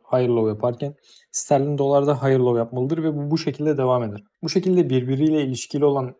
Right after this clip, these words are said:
iki varlık arasındaki yapıda farklılık olduğu zaman S M T meydana gelir. Örnek olarak burada euro dolar higher high yaparken sterlin dolar lower high yaparsa bu şekilde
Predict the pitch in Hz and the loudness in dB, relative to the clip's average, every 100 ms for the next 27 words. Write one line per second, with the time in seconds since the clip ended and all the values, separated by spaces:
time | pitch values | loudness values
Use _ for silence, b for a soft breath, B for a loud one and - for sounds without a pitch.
0 | _ _ _ - - 147 - 139 - 127 | _ _ _ -10 -2 2 2 2 -2 -2
1 | 113 - 120 - 117 123 120 147 - 117 | -4 -4 -6 -2 -4 -2 -4 -4 -2 0
2 | 110 139 151 175 170 170 160 165 165 175 | 0 -2 -2 0 2 2 0 0 -4 -6
3 | - 143 143 135 139 123 110 104 101 101 | -6 -4 -2 -4 -2 -2 -2 -4 -6 -10
4 | - - 127 143 143 123 117 135 131 135 | -10 -4 -2 2 2 0 0 0 2 0
5 | 131 - 139 127 123 123 117 117 - 131 | -4 -10 -2 2 4 2 0 -2 -2 -2
6 | 127 127 120 117 127 110 110 107 B B | 0 0 0 -2 -2 -4 -10 -12 B B
7 | B B B B B - - 165 160 170 | B B B B B -8 0 2 2 2
8 | 165 165 165 170 - _ - 151 170 139 | 2 2 0 -4 -18 _ -2 2 4 2
9 | 139 123 117 156 - 165 151 147 - 143 | 0 0 0 -2 -2 -6 -6 -6 -6 -4
10 | 156 | -6